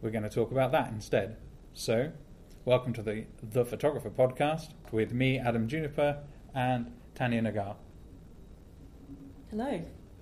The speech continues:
Speaker 1: See,
Speaker 2: <laughs>
Speaker 1: audio format. So, yeah, long time no see. How,
Speaker 2: It
Speaker 1: where
Speaker 2: has
Speaker 1: have you
Speaker 2: been a
Speaker 1: been?
Speaker 2: while. It has been a while. Um, yeah, so I've spent a couple of weeks in India, travelling, a lot of travelling. Um,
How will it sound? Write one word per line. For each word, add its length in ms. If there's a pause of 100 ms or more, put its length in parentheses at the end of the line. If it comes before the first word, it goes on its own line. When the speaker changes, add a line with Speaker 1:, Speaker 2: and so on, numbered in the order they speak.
(160)
Speaker 1:
See, 420
Speaker 2:
<laughs> 40
Speaker 1:
audio 320
format. 420 (160)
So, 220
yeah, 340
long 200
time 460
no 180
see. 340 (360)
How, 140 (160)
Speaker 2:
It 120
Speaker 1:
where 100
Speaker 2:
has 80
Speaker 1:
have 60
you 80
Speaker 2:
been 60
a 100
Speaker 1:
been? 20
Speaker 2:
while. 240
It 80
has 340
been 140
a 60
while. 440 (540)
Um, 480
yeah, 320
so 180
I've 120
spent 520 (720)
a 40
couple 260
of 100
weeks 240
in 60
India, 500 (800)
travelling, 640
a 60
lot 280
of 100
travelling. 640 (320)
Um, 460